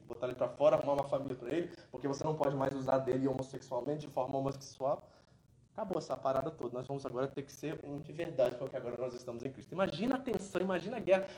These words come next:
Aí, e falando nisso, pode tirar aquele altar que tá lá em cima. Imagina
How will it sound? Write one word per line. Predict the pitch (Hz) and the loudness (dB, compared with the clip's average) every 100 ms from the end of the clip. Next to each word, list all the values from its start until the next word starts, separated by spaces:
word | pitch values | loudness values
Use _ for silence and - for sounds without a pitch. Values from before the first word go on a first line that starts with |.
| - | 4
Aí, | 196 190 175 | 6 6 4
e | 185 | 6
falando | 202 247 233 | 8 8 8
nisso, | 226 233 - | 8 6 2
pode | - 170 - | 2 4 2
tirar | - 175 | 0 0
aquele | 175 180 147 | 0 0 8
altar | 147 156 131 139 | 8 8 4 2
que | |
tá | - | 2
lá | 156 | 2
em | 269 | 2
cima. | 269 - 143 - - - - - - - _ _ _ _ _ - _ _ - - _ - _ - | 2 0 -2 -4 -10 -16 -20 -20 -20 -20 _ _ _ _ _ -20 _ _ -20 -20 _ -20 _ -6
Imagina | 226 294 330 466 349 | 4 10 10 10 4